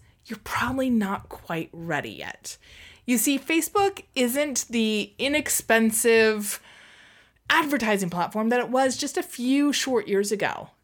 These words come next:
Gone are the days of ten cent leads from a single, like, image ad with just a picture for a P D F download. And yeah, that used to happen. It, back in,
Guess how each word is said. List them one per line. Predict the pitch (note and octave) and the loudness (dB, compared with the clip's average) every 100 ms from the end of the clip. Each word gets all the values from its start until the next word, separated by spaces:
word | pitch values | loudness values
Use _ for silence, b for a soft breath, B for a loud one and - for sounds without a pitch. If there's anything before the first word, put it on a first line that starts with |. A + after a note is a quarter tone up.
| A3 | -10
Gone | - C4+ D4+ F4 | -2 0 2 4
are | E4+ | 2
the | E4 | 2
days | A3+ G#3+ F3+ D#3+ D#3 | 0 2 2 0 -4
of | D#3 | -6
ten | - - G#3 | -4 0 0
cent | G#3+ C4 B3+ G3 | 0 0 -2 -4
leads | E3+ C#3 C#3 - | -6 -6 -8 -6
from | G#3 G3+ | -2 -2
a | F#3 | 0
single, | - G#3+ A3 A#3 A#3+ A#3+ - _ _ _ - | 0 0 2 2 2 -2 -8 _ _ _ -10
like, | F#3+ D#3+ D#3+ - | -6 -6 -8 -4
image | B3+ B3 G3+ | 0 2 2
ad | A3+ D3 D3 | 0 0 0
with | F3 E3+ | -4 -6
just | G3+ - | -6 -4
a | |
picture | G#3 C#4 C#4 - F#3 C#3+ C3+ E3+ | -2 -2 -2 -2 -2 -2 -4 -4
for | G3+ | -2
a | F3 | -2
P | - G#3 | -2 -2
D | F#3+ | 0
F | F3 | -2
download. | - E3+ D#3+ B2 C#3 - B B B | -2 -6 -6 -8 -12 -16 B B B
And | D4 B3+ | 0 4
yeah, | D4 A#3 - | 2 0 -4
that | B3 A#3+ | -6 -4
used | C4+ C4+ - | -2 -2 -2
to | |
happen. | A#3+ A#3 A3+ F3 D#3 - | -2 -2 -2 -4 -6 -8
It, | G3 - | -10 -2
back | A3+ B3 D#4 | 0 2 0
in, | C#4+ A#3+ G#3+ | 0 0 -2